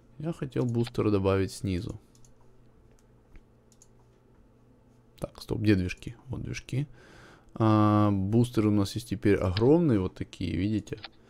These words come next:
И все, получим четыре семьсот, это практически орбита, четыре семьсот. Но это много, мне не надо столько. Поэтому я возьму обычный маленький. Вот, и это будет четыре двести.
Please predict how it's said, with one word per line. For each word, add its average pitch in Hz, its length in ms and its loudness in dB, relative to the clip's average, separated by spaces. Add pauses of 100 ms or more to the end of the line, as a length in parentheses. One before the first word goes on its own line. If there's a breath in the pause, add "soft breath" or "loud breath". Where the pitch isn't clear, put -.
(260 soft breath)
И - 60 -12
все, 110 240 0
получим 104 500 0
четыре 104 360 0
семьсот, 120 420 -2
это 101 140 -2
практически 98 600 -4
орбита, 104 500 0 (140)
четыре - 360 -8
семьсот. - 440 -10
Но 117 140 -4
это 139 160 -4
много, 123 360 2
мне 107 200 2
не 104 120 2
надо 87 300 -4
столько. - 520 -4 (720 loud breath)
Поэтому 127 340 2
я 123 140 6
возьму 120 280 2
обычный 110 420 0
маленький. 127 680 2 (880 soft breath)
Вот, 95 340 -4
и 151 40 2
это 160 200 0
будет 110 400 0
четыре 107 440 -2
двести. 110 680 -2